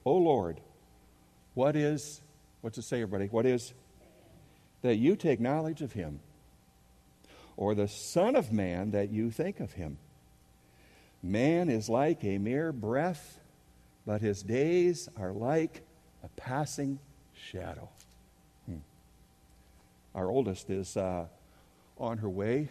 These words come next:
We prayed this morning for God to be merciful and giving our daughter Greta a safe trip, uh, back from, uh, from West Virginia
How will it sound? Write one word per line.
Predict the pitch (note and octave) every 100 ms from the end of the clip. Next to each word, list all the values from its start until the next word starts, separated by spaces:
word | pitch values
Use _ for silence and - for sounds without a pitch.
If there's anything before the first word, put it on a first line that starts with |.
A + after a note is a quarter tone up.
| -
We | F2+
prayed | F2+ - G#2
this | F#2+ -
morning | A2+ A#2+ A2+
for | G#2 - F2+
God | E2+ F#2 F#2
to | F#2
be | F2+ E2+
merciful | F2+ G2 - - F#2+ F#2+
and | D#2+ D#2 - - -
giving | G2+ F2+ E2+
our | E2
daughter | F2+ E2 D#2+ D2
Greta | F#2 F#2 A2
a | E2+
safe | - G#2+ F#2 -
trip, | - A2+ - - - - - _ _
uh, | E2+ D#2
back | F#2+ F#2+ F#2 F#2
from, | - F2 E2+
uh, | E2 D#2 D#2+ - - - - - - _ _ - -
from | - F2
West | F2+ G2
Virginia | F#2+ F2+ A2+ D#3 D#3+